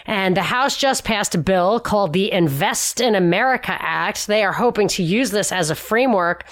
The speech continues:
for a bipartisan deal that they hope would be acceptable to the Senate and the White House.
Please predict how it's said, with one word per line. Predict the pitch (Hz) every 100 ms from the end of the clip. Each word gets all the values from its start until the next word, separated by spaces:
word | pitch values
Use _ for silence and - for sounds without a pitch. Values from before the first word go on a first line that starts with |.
| - - - -
for | 214
a | 165
bipartisan | 190 190 202 233 240 208
deal | - 214 180 170 185 - -
that | 202 180 175
they | 190
hope | 180 196 185
would | 196 160
be | 190 185 180
acceptable | 180 - 214 - 190
to | 170 175
the | 170
Senate | - 220 208 202 -
and | 196 185 175
the | 156 147
White | 165 214 156
House. | 139 139 147